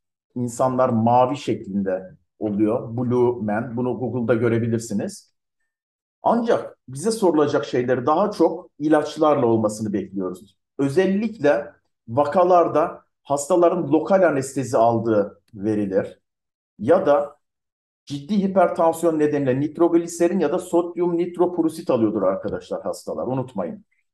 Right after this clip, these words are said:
Lidokain, benzokain gibi lokal anestetikler, primakin gibi, e, sıtma ilaçları, nitrofurantoin, antibakteriyel, dapson, rasburikaz, ürik asit oksidaz enzimidir.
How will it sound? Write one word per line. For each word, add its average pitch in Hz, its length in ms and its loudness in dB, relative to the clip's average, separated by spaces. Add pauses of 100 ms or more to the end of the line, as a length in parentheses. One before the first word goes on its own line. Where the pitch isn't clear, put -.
Lidokain, 156 800 0 (220)
benzokain 143 640 2
gibi 143 180 0
lokal 139 240 2
anestetikler, 143 800 0 (400)
primakin 151 580 0
gibi, 147 440 0 (500)
e, 120 440 2 (800)
sıtma 156 440 -2
ilaçları, 147 600 2
nitrofurantoin, 147 1040 -2 (580)
antibakteriyel, 135 1160 0 (160)
dapson, 151 720 2 (340)
rasburikaz, 151 880 2
ürik 147 240 0
asit 113 240 -4
oksidaz 143 500 0
enzimidir. 113 720 -2